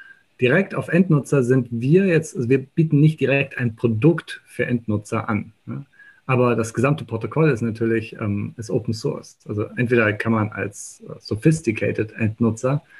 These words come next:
sophi-, also auch, äh, einfach selber das Protokoll verwenden. Also wir könnten jetzt schlicht und einfach, ähm,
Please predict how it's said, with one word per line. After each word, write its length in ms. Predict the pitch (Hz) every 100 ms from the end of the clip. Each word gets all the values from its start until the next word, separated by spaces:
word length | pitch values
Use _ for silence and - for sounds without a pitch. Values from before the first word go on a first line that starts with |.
| - _ _
sophi-, 400 | - 107 110 101
also 220 | 110 104
auch, 360 | - - 110 -
äh, 160 | 110 110 113
einfach 180 | 104 98
selber 220 | 113 117
das 140 | 104
Protokoll 380 | - 107 104 113
verwenden. 460 | 110 101 101 104 147
Also 180 | - 104
wir 80 | 117
könnten 300 | 117 113 113
jetzt 320 | 107 - _
schlicht 200 | - 117
und 100 | 113
einfach, 460 | 107 113 113 110 -
ähm, 240 | 110 104